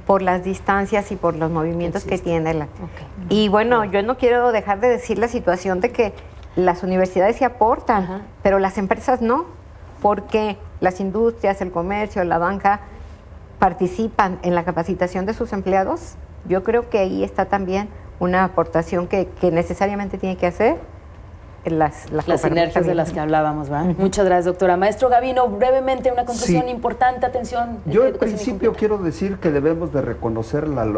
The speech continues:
Speaker 3: la pluriculturalidad
Speaker 2: Ujú.
Speaker 3: de las diversas regiones
Speaker 2: Ujú.
Speaker 3: que conforman nuestra entidad federativa.
Speaker 2: Ujú.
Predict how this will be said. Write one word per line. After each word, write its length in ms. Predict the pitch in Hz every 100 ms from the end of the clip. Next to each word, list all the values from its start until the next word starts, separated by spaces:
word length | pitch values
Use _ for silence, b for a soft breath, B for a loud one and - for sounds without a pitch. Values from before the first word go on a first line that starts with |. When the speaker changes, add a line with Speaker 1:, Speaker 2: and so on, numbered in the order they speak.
| -
Speaker 3:
la 200 | 127 120
pluriculturalidad 1300 | - 127 120 113 - 120 110 117 117 113 110 135 170 -
Speaker 2:
Ujú. 180 | 175 151 147 -
Speaker 3:
de 100 | 127
las 260 | 113 110 101
diversas 500 | 117 127 151 151 -
regiones 600 | 131 185 143 147 151 -
Speaker 2:
Ujú. 480 | - - - - -
Speaker 3:
que 120 | 113
conforman 760 | - 107 104 101 131 131 139 123
nuestra 300 | 104 - 104
entidad 360 | 92 104 113 117
federativa. 680 | 120 98 87 - 196 185
Speaker 2:
Ujú. 60 | 165